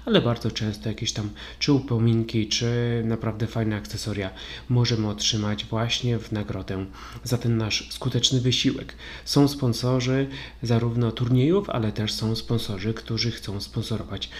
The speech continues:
zawodników. I jeżeli często wygrywamy, jeżeli wygrywamy w znaczących turniejach, jeżeli jest o nas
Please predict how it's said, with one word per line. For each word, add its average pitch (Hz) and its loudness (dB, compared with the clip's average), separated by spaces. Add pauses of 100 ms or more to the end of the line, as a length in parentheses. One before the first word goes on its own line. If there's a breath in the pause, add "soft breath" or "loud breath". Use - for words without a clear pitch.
(180 loud breath)
zawodników. 131 2
I 107 0
jeżeli 104 0 (260 loud breath)
często 120 0
wygrywamy, 107 -2
jeżeli 107 -2
wygrywamy 110 -2 (320 loud breath)
w 113 0
znaczących 113 0
turniejach, 104 -2
jeżeli 107 -2
jest 117 -2
o 120 -4
nas 101 -6